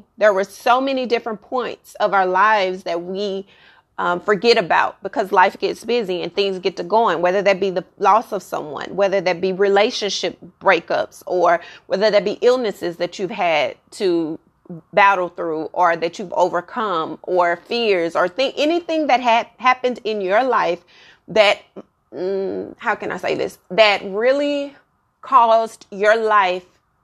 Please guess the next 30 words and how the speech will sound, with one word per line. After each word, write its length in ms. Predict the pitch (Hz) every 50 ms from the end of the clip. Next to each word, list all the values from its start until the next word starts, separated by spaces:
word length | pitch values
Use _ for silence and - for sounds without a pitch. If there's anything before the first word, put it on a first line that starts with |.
| _ _ _
to 160 | - 226 202
shift 680 | - - - - - 277 269 202 175 170 - _ - _
in 100 | - 202
a 120 | 190 185 180
major 480 | 185 180 185 185 185 196 190 254 247
way 440 | 226 196 202 185 165 160 156 175 - -
needs 300 | - 190 196 202 196 - -
to 180 | - 220 202
be 160 | 190 170 175 180
documented 680 | 180 190 185 208 - - 233 202 196 180 180 185 - -
on 220 | - 185 180 175
that 200 | 175 165 156 -
timeline. 760 | - - 226 202 190 175 175 170 160 165 - - - - - - _ _ _ _ _ - - - - _ _
So 560 | - - 233 208 196 196 196 185 139 - - _ _
two 160 | - 277 240
thousand 380 | - 254 247 247 220 233 247 240
nine, 480 | 220 208 190 175 160 160 170 - - - _ _ _ _ 180
list 260 | 180 220 233 - -
the 80 | 240
things 360 | 240 240 233 226 214 208 196 185
that 160 | 202 190 196
happened 420 | 208 185 180 - - - 175 170
in 80 | 170 170
that, 240 | 175 175 - - _ -
in 220 | 202 185 175 170
that 260 | 175 202 220 - -
year 440 | 208 190 214 202 190 143 143 196 175 _ _ _ _ _ _ _ _
that 380 | 202 196 190 185 175 - - - _ _ _ _ _ _ _ _ _ _ _ _ _ _ _ _ _ _ _ _ _ _ _ _ -
moved 520 | - 202 202 226 254 247 240 196 190 -
you 360 | 190 190 180 170 160 170 -